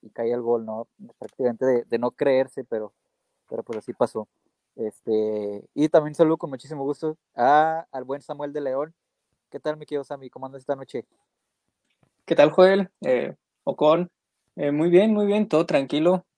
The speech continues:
Speaker 2: todo, todo excelente, excepto porque perdió Bravos otra vez. Ya lo hablábamos la semana pasada, Joel, que esperábamos que no viniéramos otra vez a, a volver a comentar que volvió a perder Bravos, pero, pues, tristemente así es.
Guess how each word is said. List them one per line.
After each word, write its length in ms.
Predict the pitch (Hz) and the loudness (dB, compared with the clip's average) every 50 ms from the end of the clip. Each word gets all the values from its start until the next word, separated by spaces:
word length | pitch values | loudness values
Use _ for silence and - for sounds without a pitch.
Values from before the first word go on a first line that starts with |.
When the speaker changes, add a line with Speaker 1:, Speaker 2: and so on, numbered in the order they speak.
| _ _ _ _ _ _ - | _ _ _ _ _ _ -8
Speaker 2:
todo, 440 | - 131 127 123 123 127 131 135 - _ _ | -6 -4 -4 -2 -4 -4 -6 -8 -12 _ _
todo 140 | - 131 127 | -4 -4 -4
excelente, 520 | 131 - - 135 123 120 127 139 147 - 190 | -4 -4 -8 -8 -6 -4 -4 -6 -6 -8 -8
excepto 320 | - 143 - - 180 160 | -8 -8 -6 -6 -6 -4
porque 260 | - 151 143 - - | -4 -6 -6 -6 -6
perdió 280 | - - 110 113 120 120 | -4 -4 -4 -2 -2 0
Bravos 360 | 127 131 131 139 143 139 - _ | 4 4 4 4 2 -2 -6 _
otra 340 | - 120 120 - - 151 127 | -8 -8 -8 -6 -4 -4 -2
vez. 280 | 117 131 160 175 - _ _ _ _ _ _ _ _ _ _ _ _ - | -2 -2 -4 -4 -6 _ _ _ _ _ _ _ _ _ _ _ _ -2
Ya 140 | - 135 131 | 2 4 6
lo 60 | 139 | 8
hablábamos 360 | 147 147 151 151 151 156 156 151 | 10 10 10 10 8 6 4 2
la 80 | 143 | 2
semana 220 | - - 135 143 139 | 2 0 -6 -6 -4
pasada, 300 | - 139 - 147 160 160 | -2 2 4 4 4 4
Joel, 240 | - 180 175 165 | 2 0 0 -2
que 400 | - 156 135 120 123 113 123 - _ _ - | -4 -6 -6 -4 -6 -8 -10 -12 _ _ -18
esperábamos 640 | 147 143 - 139 135 139 156 160 160 165 165 151 151 | -12 -6 -2 0 2 4 4 4 2 0 -4 -10 -12
que 460 | _ - 139 131 123 120 117 - - _ _ _ _ _ _ _ _ _ _ _ | _ -10 -8 -8 -8 -8 -10 -12 -16 _ _ _ _ _ _ _ _ _ _ _
no 260 | - 147 143 147 160 | -4 2 4 4 6
viniéramos 540 | 160 170 170 165 165 160 165 160 160 151 147 | 6 4 4 2 2 0 0 0 -2 -4 -6
otra 240 | 151 - 147 147 143 | -4 -2 2 2 2
vez 220 | 143 147 143 - | 2 0 0 0
a, 440 | 151 147 143 135 123 - - - - _ _ _ _ _ _ _ _ _ _ _ _ | 0 0 0 0 -2 -4 -6 -8 -12 _ _ _ _ _ _ _ _ _ _ _ _
a 160 | - 127 123 120 | -2 0 0 0
volver 340 | 117 120 120 117 120 123 | 0 -2 -4 -4 -2 -2
a 120 | 131 139 135 | -2 -2 -2
comentar 440 | 143 127 123 117 113 117 117 113 107 | -4 -8 -8 -8 -8 -8 -8 -8 -10
que 120 | - 120 | -14 -12
volvió 280 | 110 104 98 101 113 131 | -12 -10 -10 -6 -6 -6
a 60 | 135 | -4
perder 300 | - 139 135 131 127 127 | -4 -6 -6 -6 -8 -6
Bravos, 340 | 127 135 131 139 156 151 _ | -4 -4 -4 -4 -4 -8 _
pero, 180 | - - 101 - | -12 -12 -12 -14
pues, 160 | - - _ | -16 -20 _
tristemente 480 | _ - - - - 117 120 117 117 123 | _ -20 -18 -14 -12 -10 -10 -10 -10 -10
así 240 | 120 - - 127 135 | -10 -8 -6 -4 -2
es. 200 | 175 185 185 | -2 -2 -2